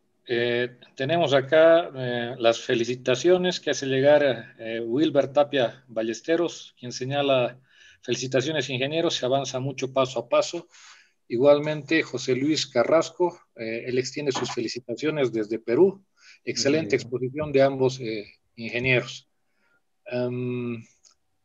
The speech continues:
Speaker 1: bueno, acá tenemos a, algún cuestionamiento sobre el modelo numérico del, de la modelación del clima, dice, ¿no? "Invitan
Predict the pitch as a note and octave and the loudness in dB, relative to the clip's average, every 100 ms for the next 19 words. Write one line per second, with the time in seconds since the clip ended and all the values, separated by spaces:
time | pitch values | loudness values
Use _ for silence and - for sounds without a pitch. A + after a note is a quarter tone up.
0 | _ _ _ _ _ C3+ D#3 B2+ C3 C#3 | _ _ _ _ _ -6 0 2 4 2
1 | D3 D#3 D#3 D#3+ D#3+ D#3 - B2+ C#3+ A#2 | 0 -2 0 0 0 0 -2 -4 2 2
2 | D#3 D3+ C#3+ B2+ - C3 C#3 E3+ C3 A2 | 2 0 -2 -2 -4 -2 0 0 0 -4
3 | A2+ A2 A2+ G#2+ G2+ A#2 A2 A2 A2 A2+ | -6 -6 -6 -10 -8 -6 -6 -6 -6 -4
4 | A#2 C#3+ D3 C#3 C#3 D#3 D#3+ D#3+ - F3 | -2 -2 -2 -4 0 2 2 0 0 0
5 | E3+ - A#2+ A2+ A2 A2 G#2+ G#2+ - _ | -2 -8 -10 -8 -8 -8 -8 -12 -16 _
6 | _ _ _ _ - A#2+ A#2+ A#2 A#2+ A#2 | _ _ _ _ -6 -4 -2 -2 0 2
7 | A#2 D3 C#3 C3 B2+ - - - - G#2+ | 2 0 0 2 2 0 -6 -6 -20 -18
8 | - - B2+ F#3+ F#3+ - C3 C3+ D#3 - | -18 -16 -6 -6 -6 -8 -2 0 0 4
9 | D#3+ D#3+ | 4 4